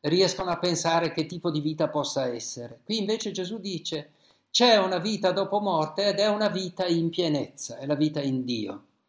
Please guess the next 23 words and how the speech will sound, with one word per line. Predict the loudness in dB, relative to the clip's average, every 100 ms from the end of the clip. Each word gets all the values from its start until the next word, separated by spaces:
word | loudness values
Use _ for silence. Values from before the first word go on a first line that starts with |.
| _ _ _ _ _ _
Cosa | 4 4 6
vuol | 4 2
dire | 2 2 0 -2
per | -4 -4
noi? | -6 -6 -8 -12 _ _ -20 -20 -20 -20 _
Vuol | -2 2
dire | 6 6
che | 4 2 2
non | 2 2 2
possiamo | 2 2 4 4 4 4 0 0
pensare | 0 2 2 2 2 2 0 -2 -4 -8 -16 -2
alle | 2 2 2
realtà | 2 0 0 0 0
più | 0 -2
dolorose, | 0 2 2 2 0 -2
cominciando | -2 0 0 0 0 0
dal | 0 -4
covid | 0 2 4 2 0 -2
che | -4
stiamo | -2 -2 -2
vivendo, | -4 -2 0 0 -2 -6 -14 _ _ _ _ _ _ _
cominciando | 0 0 0 0 2 2
dall'incertezza | 2 2 2 0 2 0 -2 -6 -2 -2 -2 -4 -4 -6 -10